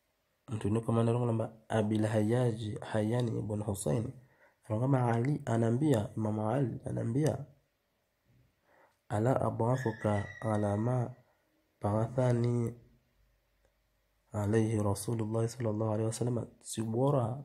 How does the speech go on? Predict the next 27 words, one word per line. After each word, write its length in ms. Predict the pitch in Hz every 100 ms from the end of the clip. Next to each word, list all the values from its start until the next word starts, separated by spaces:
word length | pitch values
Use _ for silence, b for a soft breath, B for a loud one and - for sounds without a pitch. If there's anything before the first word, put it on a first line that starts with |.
| -
na 80 | 110
huvelia 480 | 113 107 117 127 123
harma 240 | 123 127
ndio 180 | 120 123
kama 200 | 123 123
ndio 160 | 120 120
Mtume 240 | 123 127
sallallahu 540 | 127 123 123 117 120
alayhi 80 | 123
wa 40 | 123
sallam 240 | 127 110
akanvelia 600 | - 117 120 117 117 110
harma 280 | 110 107 131
zo. 220 | 135 135 - - _ _ _ _ _ _ _ _ _ _ _ _ _ _ _ _ _ _ _ -
Ala 260 | 101 107
ma 220 | 107 120 127
ba'athani 1120 | 113 117 127 127 117 113 110 117 117 117 120 -
alayhi 600 | - 104 110 117 117 107
Rasulullah 720 | 107 104 - 120 113 110 117 113
sallallahu 520 | - 120 107 120 117
alayhi 180 | 113 120
wa 60 |
sallam, 420 | 117 127 135 123 127 - b b b b b
si 140 | - -
bora 260 | 110 131
na 80 | 127
huvelia 440 | 123 107 113 117